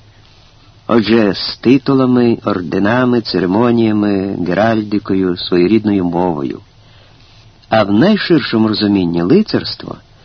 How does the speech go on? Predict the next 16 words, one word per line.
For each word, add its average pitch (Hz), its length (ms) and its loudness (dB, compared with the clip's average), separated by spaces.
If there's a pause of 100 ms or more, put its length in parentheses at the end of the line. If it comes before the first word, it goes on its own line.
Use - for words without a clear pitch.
(720)
це - 140 -6
сам 151 260 2
загальний 135 560 2
дух 135 380 2
феодального 156 580 0
суспільства, - 840 -2 (680)
в - 20 -4
якому 113 380 2
домінували 104 600 2
лицарі 139 560 0 (600)
і 143 120 4
все 120 200 0
те, 185 220 2
що - 180 -2
вони 123 260 2
обстоювали. 92 760 -2